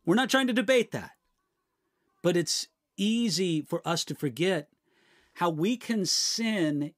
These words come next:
in a similar way. I'm not saying the exact way, but in a similar way to what Judas did. I, I want to read you two quotes from Charles Spurgeon. To me, they really hit home. He-, here's the first quote I want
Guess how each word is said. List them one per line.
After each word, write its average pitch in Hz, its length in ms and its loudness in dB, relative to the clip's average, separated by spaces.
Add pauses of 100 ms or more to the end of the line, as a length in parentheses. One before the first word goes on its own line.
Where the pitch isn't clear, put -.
in 160 200 0
a 156 160 0
similar 226 800 2
way. 160 320 4
I'm 202 80 0
not 294 160 0
saying 294 220 0
the 262 100 2
exact 160 400 2
way, 110 320 -4
but 165 160 -4
in 180 100 0
a 165 140 0
similar 220 840 0
way 139 520 0
to 139 100 -8
what 131 180 -6
Judas 104 400 -10
did. - 120 -20 (1000)
I, - 140 -8
I 165 40 2
want 220 120 2
to 214 80 0
read 202 240 2
you 180 80 -2
two 233 380 -2
quotes 165 420 0
from 151 160 -4
Charles 147 340 -2
Spurgeon. 107 440 -10 (1040)
To 196 100 0
me, 214 140 2
they 165 120 4
really 160 260 2
hit 147 160 -4
home. 98 280 -10 (600)
He-, 190 220 -4
here's 202 400 2
the 160 140 -4
first - 360 0
quote 147 260 0
I 135 80 -4
want 131 280 -4